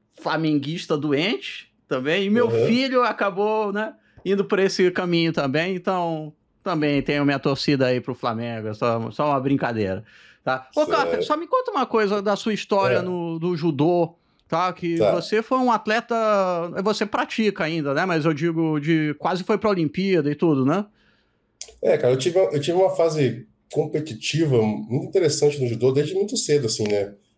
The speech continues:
Speaker 2: O Luciano, que me ensinou xadrez também, ele estimulava bastante a gente nas competições.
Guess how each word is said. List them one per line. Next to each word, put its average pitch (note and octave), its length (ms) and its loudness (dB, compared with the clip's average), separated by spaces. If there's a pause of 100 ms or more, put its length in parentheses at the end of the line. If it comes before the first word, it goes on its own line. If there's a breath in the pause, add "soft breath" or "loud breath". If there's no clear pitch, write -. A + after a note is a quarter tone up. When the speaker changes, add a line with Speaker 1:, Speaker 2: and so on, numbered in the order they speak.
(100)
Speaker 2:
O A2 100 -6
Luciano, C3+ 420 2
que B2 140 -6
me A2+ 120 2
ensinou A2 280 0
xadrez A#2+ 440 0
também, A2+ 300 2
ele G3 160 -2
estimulava D3+ 500 0
bastante C#3 460 0
a A2 80 2
gente A2 180 -6
nas G#2+ 120 -8
competições. A2 500 -2